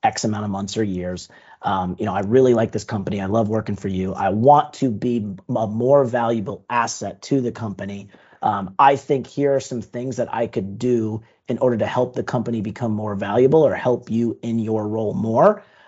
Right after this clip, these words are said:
But I would love to talk about how we can get better compensation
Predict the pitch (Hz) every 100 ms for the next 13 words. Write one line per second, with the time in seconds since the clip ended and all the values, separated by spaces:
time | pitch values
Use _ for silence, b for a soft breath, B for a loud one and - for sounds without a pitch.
0 | B 147 147 143 139 123 127 131 123 127
1 | - 131 120 - 92 104 101 98 _ -
2 | - 120 117 110 117 101 113 120 107 98
3 | 110 92 98 - 98 98 95